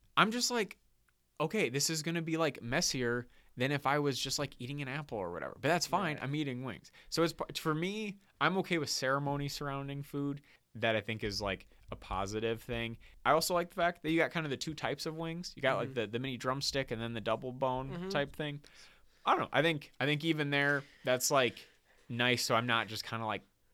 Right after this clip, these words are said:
Speaker 1: popping nuggets, I guess.
Speaker 2: Ah, see, yeah, I could pop nuggets all day. <laughs> Also, I would just, like, I'd be hard pressed. Obviously, you've already mentioned my lady friend,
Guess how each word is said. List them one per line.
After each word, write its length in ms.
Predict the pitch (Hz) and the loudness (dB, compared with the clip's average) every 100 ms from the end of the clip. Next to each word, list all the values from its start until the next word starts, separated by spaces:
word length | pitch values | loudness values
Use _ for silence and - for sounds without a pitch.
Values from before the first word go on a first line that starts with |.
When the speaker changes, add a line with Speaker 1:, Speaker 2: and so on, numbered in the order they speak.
| - - | -20 -10
Speaker 1:
popping 380 | - 104 95 | -6 -4 -4
nuggets, 400 | 90 82 67 69 | -8 -8 -10 -12
I 80 | - | -12
guess. 400 | - 73 - - _ - | -14 -14 -14 -16 _ -6
Speaker 2:
Ah, 220 | 143 135 | -2 -2
see, 240 | 120 143 135 | -2 -4 -4
yeah, 200 | 127 120 131 - | -6 -6 -10 -8
I 100 | 143 | -4
could 160 | 151 139 | -4 -6
pop 220 | - 135 | -6 -4
nuggets 360 | 139 131 123 131 | -4 -8 -8 -6
all 140 | 131 | -6
day. 220 | 135 147 - 147 - 220 | -2 -2 0 -2 -4 -8
<laughs> 340 | 202 202 - | -8 -8 0
Also, 480 | 214 226 269 269 254 - - - | 0 2 2 4 4 -2 -12 0
I 120 | 170 | 2
would 140 | 226 | 2
just, 180 | 220 214 | 0 -2
like, 220 | 214 160 - | 0 -2 0
I'd 160 | 165 | -2
be 80 | 180 | -2
hard 300 | - 165 160 | -2 -2 -2
pressed. 560 | - 131 135 - - - - _ - - - | -4 -4 -4 -8 -10 -16 -20 _ -20 -14 -8
Obviously, 380 | 120 117 - | -8 -8 -10
you've 120 | 123 120 | -10 -8
already 180 | 120 | -8
mentioned 340 | 113 110 - 120 | -10 -12 -12 -12
my 80 | 107 | -14
lady 240 | 113 117 | -14 -12
friend, 380 | 120 123 117 | -12 -12 -12